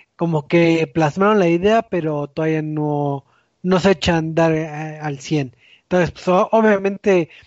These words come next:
como es nuestra costumbre, hay que estar ahí, eh, al tanto de que, qué están haciendo este nuevo estudio, porque muchas veces vemos estudios que nacen y florecen y ya cuando nos damos cuenta ya es todo un bosque. Entonces,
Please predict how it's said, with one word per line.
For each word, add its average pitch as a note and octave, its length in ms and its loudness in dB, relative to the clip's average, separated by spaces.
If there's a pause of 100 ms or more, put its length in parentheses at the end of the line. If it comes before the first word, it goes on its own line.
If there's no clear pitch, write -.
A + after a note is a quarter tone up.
(240)
como C#3+ 460 -4
es E3 120 4
nuestra D3+ 240 -2
costumbre, D#3+ 500 -2
hay E3+ 100 -2
que D#3 80 -8
estar D#3+ 220 2
ahí, D3 260 0 (480)
eh, C#3 1160 0 (540)
al E3 200 -2
tanto G#3 360 2
de E3 140 2
que, D#3+ 220 -6
qué F3+ 240 -8
están E3 280 -4
haciendo D#3+ 240 -6
este D3+ 180 -4
nuevo D#3+ 160 0
estudio, A3 300 2
porque E3 280 0 (360)
muchas G3 340 2
veces F3 200 2
vemos E3+ 300 0
estudios D#3 400 -2
que C#3+ 340 -2 (380)
nacen F#3 420 0
y D3+ 80 -2
florecen E3+ 560 0
y C#3 160 -8 (360)
ya D#3 180 0
cuando C#3+ 220 -4
nos C3+ 100 -8
damos D#3+ 360 -2
cuenta F3 240 2
ya D3+ 140 2
es C#3 80 -6
todo D3+ 160 -2
un D3 80 -4
bosque. C#3 380 -8
Entonces, D3+ 420 -2